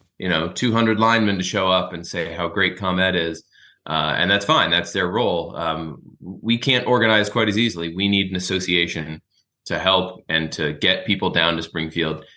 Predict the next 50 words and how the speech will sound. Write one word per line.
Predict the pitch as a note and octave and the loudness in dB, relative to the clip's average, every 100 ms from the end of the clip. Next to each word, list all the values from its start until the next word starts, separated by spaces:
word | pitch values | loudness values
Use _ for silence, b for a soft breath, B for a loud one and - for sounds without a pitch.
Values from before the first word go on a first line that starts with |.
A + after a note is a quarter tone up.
| B | B
and | F2+ F2 | -4 -2
show | - F#2+ F#2 | 2 4 4
and | F2 | 2
demonstrate | F2+ F2+ F2+ F2+ E2 - | 2 2 0 0 -2 -4
that | - F2 | -14 -8
we're | F#2+ | -6
creating | - F#2+ D#2+ D#2 | -2 0 2 0
jobs, | E2 F2 F2+ F2 F2 b b | 2 4 4 2 -2 b b
we're | F2 | -4
helping | F2+ E2+ | -2 -2
people | - E2+ D#2+ | -4 -6 -4
save | D2 D2 | -4 0
money, | F2 F#2 F2+ F2 B B | 2 2 2 0 B B
uh, | E2 D#2+ C2+ | 0 0 2
and | F#2 F#2 - - | 0 -2 -8 -4
we're | A2 A#2+ | 0 2
addressing | A#2+ B2 A#2+ | 4 2 2
the | F#2 | 2
climate | A2+ G#2+ E2+ | 2 2 0
crisis | E2 E2 D#2+ D2+ D#2+ | -2 -2 -4 -10 -10
as | - | -2
well. | E2 D#2 D#2+ - B B | 0 0 -2 -10 B B
And | G#2 | 2
these | B2+ | 4
are | |
messages | C#3+ C#3+ B2+ A2 | 4 4 2 0
that | F#2+ F2+ | 0 0
work | A2+ B2 | 0 2
in | C#3 | 0
Illinois, | C3+ C#3 C#3 C#3+ | 0 0 0 -2
and, | - F#2 F2+ F2 - - | -2 -2 -2 -6 -16 -10
but | - G2 | -2 2
lawmakers | G#2+ A#2+ C#3+ C3+ G#2+ | 4 4 4 2 4
need | A2+ G#2+ | 2 2
to | F#2+ | 2
hear | G#2 F#2 | 2 2
it. | - E2 | 0 -6
They | F2 | -2
need | F#2 | 0
to | F#2 | 0
hear | G2 F2+ | 2 2
it | - | 2
over | F#2 F#2+ G#2 G#2 | 2 2 2 2
and | - E2+ | 0 -4
over | E2 F2+ F2 F2 | 0 0 2 0
and | - D#2+ | 0 -4
over | D#2 E2+ E2 E2 | -2 -2 -2 -4
and | D2+ D#2+ | -2 -2
over | E2+ D#2+ | -2 -4
again. | D2+ C#2 B1 G1+ | -6 -6 -8 -10